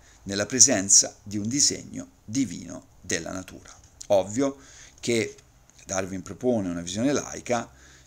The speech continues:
eh, naturale della, eh, dell'origine e dello sviluppo della specie, assolutamente, eh, intollerabile per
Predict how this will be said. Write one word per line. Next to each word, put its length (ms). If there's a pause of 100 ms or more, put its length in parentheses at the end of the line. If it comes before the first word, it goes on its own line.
(100)
eh, 680
naturale 840 (360)
della, 500
eh, 760
dell'origine 580
e 40
dello 200
sviluppo 520
della 220
specie, 600 (380)
assolutamente, 960
eh, 280
intollerabile 1000 (360)
per 680